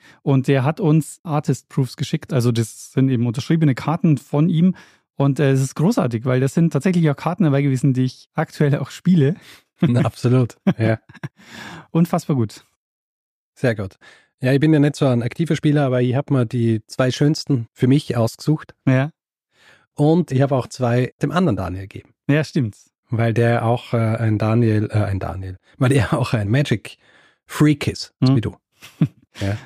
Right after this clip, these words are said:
Speaker 1: Ich hab mir auch die ganzen Karten angeguckt, die Nils gestaltet hat. Das ist wirklich fantastisch, weil das sind sehr,
Speaker 2: Mhm.
Speaker 1: sehr ikonische Karten dabei, die, ähm, wirklich super schön sind. Also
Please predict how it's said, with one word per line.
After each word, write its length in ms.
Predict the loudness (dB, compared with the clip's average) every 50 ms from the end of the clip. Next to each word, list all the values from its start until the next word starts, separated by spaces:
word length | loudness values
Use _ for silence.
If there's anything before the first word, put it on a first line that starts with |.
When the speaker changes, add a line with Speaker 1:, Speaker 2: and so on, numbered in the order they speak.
| -4 -2
Speaker 1:
Ich 120 | 0 2 2
hab 60 | 2
mir 120 | 2 0
auch 80 | 0 0
die 80 | 0 0
ganzen 340 | -2 0 0 0 0 0 2
Karten 320 | 0 0 0 0 0 0
angeguckt, 680 | 2 2 0 0 0 -2 -4 -4 -6 _ -20 _ -2
die 300 | 0 2 2 2 2 4
Nils 320 | 4 4 4 4 2 0 -2
gestaltet 440 | -4 -2 -2 -2 -2 -2 -2 -2 -2
hat. 120 | 0 -2
Das 140 | -2 -2 -2
ist 80 | -2 -2
wirklich 340 | -2 0 -2 -4 -4 -4 -4 -4
fantastisch, 560 | -2 -2 -4 -6 -10 -10 -10 -12 -12 -10 -8
weil 100 | -6 -6
das 140 | -6 -4 -2
sind 160 | -2 0 0
sehr, 300 | 0 0 2 2 2 2
Speaker 2:
Mhm. 180 | 0 0 -2 -4 -8 _ _ _
Speaker 1:
sehr 180 | _ -4 -2 -2
ikonische 520 | -2 -2 -2 0 0 2 2 0 -2 -4
Karten 300 | -4 -2 -2 0 0 0
dabei, 360 | 2 2 2 0 0 0 -2 -4 _ _ -20 -20 -20 _ _ _ _ _ _ _ _ _ -4
die, 500 | -2 0 0 0 0 2 0 0 0 -2 -6 _ -10 -6
ähm, 280 | -4 -2 0 0 -2 -2
wirklich 440 | -4 -4 -4 -6 -6 -8 -14 -20 _ _ _ _ _ _ _ _ _ _ _ _ _
super 320 | _ _ _ -10 -6 -6 -4
schön 180 | -2 -2 -2 -2
sind. 300 | -2 -2 -4 -4 -6 -6
Also 380 | -4 -2 -2 0 0 0 -2